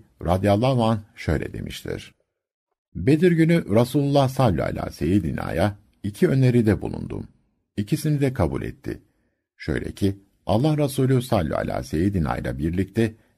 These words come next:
Bedir Savaşı'na katılmıştı. Askeri suyun arkasına yerleştirmişti.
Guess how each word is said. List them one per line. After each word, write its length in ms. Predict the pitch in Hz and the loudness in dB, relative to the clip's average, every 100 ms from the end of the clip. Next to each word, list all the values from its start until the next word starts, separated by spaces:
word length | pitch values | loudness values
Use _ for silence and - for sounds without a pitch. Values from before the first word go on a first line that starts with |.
| - | -6
Bedir 300 | 90 147 156 | 0 2 2
Savaşı'na 520 | 131 120 113 - 87 | 2 0 0 0 -2
katılmıştı. 640 | 76 - - - - 50 50 - _ _ _ _ _ _ _ _ | -2 -8 -8 -10 -10 -10 -10 -12 _ _ _ _ _ _ _ _
Askeri 520 | 107 117 156 165 175 | 0 2 2 2 0
suyun 260 | - 127 151 | -2 0 2
arkasına 500 | 139 131 127 127 110 | 2 0 -2 0 0
yerleştirmişti. 960 | 65 60 58 - - - - - - | 0 -4 -8 -10 -10 -10 -12 -12 -12